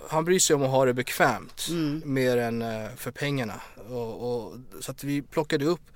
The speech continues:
Speaker 1: vi plockade bort datum och la till så att det blev bekvämt att resa. Att det är fin resväg. Det är, det är
Speaker 2: Ja,
Speaker 1: viktigt.
Speaker 2: kul. Ja.
Speaker 1: Han tyckte inte om att flyga, eh, sa han. Och jag trodde hela tiden att det var för att han var flygrädd, men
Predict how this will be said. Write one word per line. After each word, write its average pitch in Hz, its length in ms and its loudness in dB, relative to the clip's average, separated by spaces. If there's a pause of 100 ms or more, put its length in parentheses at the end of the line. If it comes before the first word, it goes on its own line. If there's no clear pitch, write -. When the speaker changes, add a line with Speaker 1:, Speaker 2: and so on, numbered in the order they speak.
(140)
Speaker 1:
vi 143 80 -8
plockade 151 300 0
bort 143 220 -2
datum 120 340 0
och 117 60 -2
la 113 100 -2
till 113 280 -6 (340)
så - 140 -4
att - 100 -6
det 117 80 -4
blev 113 260 -2 (240)
bekvämt 117 440 -2
att 113 140 -6
resa. 123 400 -2 (360)
Att 107 120 -10
det 113 80 -4
är 104 40 -6
fin 117 320 -4
resväg. 113 580 -4
Det 131 80 -2 (100)
är, 113 260 -6 (340)
det 131 160 -6
är - 40 0 (100)
Speaker 2:
Ja, 240 100 6
Speaker 1:
viktigt. 120 160 -4 (240)
Speaker 2:
kul. - 280 -6 (200)
Ja. 165 60 -2
Speaker 1:
Han 170 320 4
tyckte 180 220 2
inte 180 160 6
om 170 120 6
att 143 80 0
flyga, 151 380 4 (400)
eh, 113 320 -4
sa - 140 -6
han. 107 100 -6
Och 120 60 -2
jag 127 100 0
trodde 160 240 6
hela 143 200 4
tiden 131 120 0
att - 60 -2
det 123 60 -10
var 113 100 -4
för 123 80 -10
att - 80 -10
han 120 80 -4
var 110 80 -4
flygrädd, 131 560 -4
men 113 140 -8